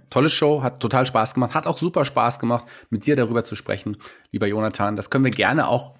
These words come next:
wieder wiederholen, super gerne. Aber ich muss auch sagen, ich hab's ja am Anfang gesagt, wir wollen jetzt noch mal drüber sprechen. Zum einen würde ich gerne darüber sprechen, dass ich wirklich gerne meinen lieben Damek wieder an meiner Seite hat, hätte, weil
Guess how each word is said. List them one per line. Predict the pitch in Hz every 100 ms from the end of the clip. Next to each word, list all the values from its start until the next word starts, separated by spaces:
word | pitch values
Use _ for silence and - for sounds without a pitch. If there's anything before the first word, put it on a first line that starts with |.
| _ _ _
wieder | 120 190 190 147
wiederholen, | 151 139 160 156 135 104
super | 170 170
gerne. | 135 127 135 135 - - -
Aber | - 147
ich | 170
muss | 170
auch | 135 131
sagen, | 110 127 117
ich | 123
hab's | 143 143
ja | 135
am | 113
Anfang | 123 123
gesagt, | 120 110
wir |
wollen | 120 139
jetzt | 127
noch | 131
mal | 127
drüber | 117 110 104
sprechen. | - 104 123 - - - - -
Zum | 117
einen | - 131 180 139 117
würde | 127
ich | 127
gerne | 113 113 120
darüber | 113 117
sprechen, | - 107 113
dass | 107 101
ich | -
wirklich | 127 113 -
gerne | 104 107
meinen | 101 101
lieben | 131 127
Damek | 110 107 117 -
wieder | 98
an | 98
meiner | 95 98
Seite | 92 101 107
hat, | 113 - _ _
hätte, | - - 131 135 - - - _
weil | 101 113 120 120